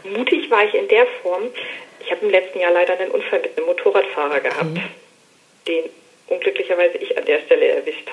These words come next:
Speaker 1: habe. Und für mich war tatsächlich danach eine gewisse Hürde da, einfach aufgrund dieses Unfalls zu sagen, ich fühle mich da jetzt unsicher und, äh, weiß noch nicht so ganz genau, ob ich jetzt eigentlich auch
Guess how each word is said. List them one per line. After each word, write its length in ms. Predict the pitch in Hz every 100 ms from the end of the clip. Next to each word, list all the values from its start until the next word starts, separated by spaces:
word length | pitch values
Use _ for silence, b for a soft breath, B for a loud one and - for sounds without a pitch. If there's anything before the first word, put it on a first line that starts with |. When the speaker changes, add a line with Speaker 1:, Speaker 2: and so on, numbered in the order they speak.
| -
Speaker 1:
habe. 380 | 139 139 87 - B B B B B B _ -
Und 160 | 165
für 140 | - 196
mich 180 | - 208
war 100 | -
tatsächlich 480 | 175 160 175 202 -
danach 340 | 170 175 -
eine 140 | 175 165
gewisse 420 | 165 202 175 165
Hürde 240 | 185 214
da, 220 | 214 208
einfach 340 | - 180 185 175 - _ _ - _ _ _ _
aufgrund 440 | - - - 180 -
dieses 200 | 160 143 -
Unfalls 520 | 180 - - 208 202 -
zu 100 | 185
sagen, 340 | 170 170 170 175 175 B B B B B B B - - -
ich 100 | -
fühle 240 | - 214
mich 80 | 208
da 80 | 185
jetzt 220 | 185 196
unsicher 520 | - 185 175 165 156
und, 260 | - 160 156 - -
äh, 180 | - - - - - - - - - - - -
weiß 220 | 185 -
noch 140 | 190
nicht 160 | 208 -
so 80 | 208
ganz 260 | 190 190 -
genau, 440 | 190 185 185 185
ob 180 | - -
ich 160 | 127 -
jetzt 180 | - -
eigentlich 440 | 143 151 147
auch 80 | 123